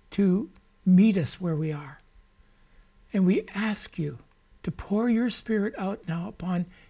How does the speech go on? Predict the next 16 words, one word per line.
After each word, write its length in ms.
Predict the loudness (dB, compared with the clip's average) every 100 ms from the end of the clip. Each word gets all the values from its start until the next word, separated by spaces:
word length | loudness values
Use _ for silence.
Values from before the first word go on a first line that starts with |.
| _ -2
every 240 | 2 4
one 240 | 4 2
of 140 | 0 -4
us 340 | -12 -16 -20 -20 -20 _ _ _ _ _ _ _ _ _ _ _ _ -4
that 160 | 0
we 180 | 4 4
will 220 | 4 4
know 560 | 6 6 6 4 2 0
and 140 | -2
understand 720 | -2 0 -2 -4 -2 0 0 -2
that 220 | -4 -2
you 120 | -2
hear 540 | -2 -2 -2 -2 -4 -8 -20 -20 -2
and 140 | 0
you 180 | 2 0
answer 560 | -2 -4 -6 -6 -8